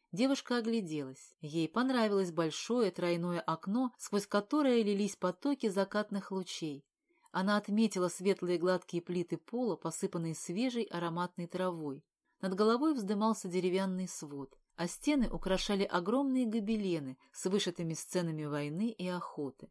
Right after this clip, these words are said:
выполненные с редкостным мастерством. Заметив, как гостья рассматривает их,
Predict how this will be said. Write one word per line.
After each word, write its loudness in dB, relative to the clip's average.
выполненные 0
с -8
редкостным 0
мастерством. -8
Заметив, 0
как 0
гостья 2
рассматривает 0
их, -4